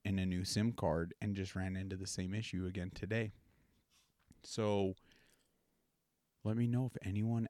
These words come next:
else is experiencing this. But the reality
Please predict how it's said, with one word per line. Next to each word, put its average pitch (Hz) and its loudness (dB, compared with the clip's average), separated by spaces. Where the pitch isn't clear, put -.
else 98 0
is 98 -4
experiencing 104 -2
this. - -8
But 104 2
the 101 2
reality 104 2